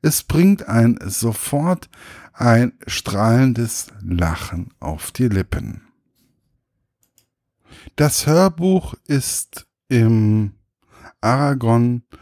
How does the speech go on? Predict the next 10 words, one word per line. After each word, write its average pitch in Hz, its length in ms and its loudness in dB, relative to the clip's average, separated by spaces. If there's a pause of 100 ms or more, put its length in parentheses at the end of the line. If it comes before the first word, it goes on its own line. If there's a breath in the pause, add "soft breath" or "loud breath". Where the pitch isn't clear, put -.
(560 loud breath)
Verlag 107 640 0
erschienen 107 760 -2
und 104 380 0
kostet - 680 -6 (120)
um 147 240 4
die 131 160 0
zehn 110 400 0
Euro 147 540 0 (360 loud breath)
und 127 340 2
ich, - 300 -4